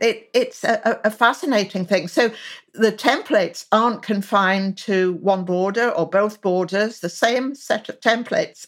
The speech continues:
are used, um, in the main register and in the borders, and the same templates are used in all the nine pieces of linen.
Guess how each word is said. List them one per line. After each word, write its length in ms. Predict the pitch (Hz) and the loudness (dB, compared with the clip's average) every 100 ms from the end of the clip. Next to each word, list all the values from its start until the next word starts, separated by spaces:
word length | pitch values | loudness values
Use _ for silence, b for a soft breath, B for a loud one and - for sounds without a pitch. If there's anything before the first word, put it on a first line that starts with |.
| 190 | 0
are 80 | |
used, 580 | 190 214 202 214 214 - - b b b b | 0 2 0 0 -4 -10 -20 b b b b
um, 500 | 196 180 185 185 185 - _ _ | 0 2 0 -2 -6 -10 _ _
in 140 | 202 | 0
the 80 | 185 | 2
main 260 | 180 220 247 | 2 2 2
register 580 | 233 226 233 - 233 226 | 0 -2 -8 -4 -4 -2
and 160 | 190 180 | -2 0
in 140 | 170 | -2
the 60 | 156 | -2
borders, 640 | 208 220 220 233 233 - - b b - | 0 0 0 -2 -2 -6 -18 b b 0
and 280 | 208 214 208 | 2 2 -2
the 60 | |
same 360 | 208 233 226 226 | -4 -2 0 -2
templates 720 | 233 214 214 214 190 - - 196 | -2 -2 0 -2 -2 -6 -4 -2
are 60 | |
used 420 | 202 202 214 214 | 0 0 -2 -2
in 100 | 202 | -6
all 260 | - 208 208 | -2 -2 -2
the 80 | 190 | -4
nine 340 | 190 190 196 | 0 0 -2
pieces 480 | 196 196 190 - 175 | -4 -6 -6 -8 -12
of 100 | 165 | -8
linen. 400 | 180 208 175 139 | -4 -4 -4 -12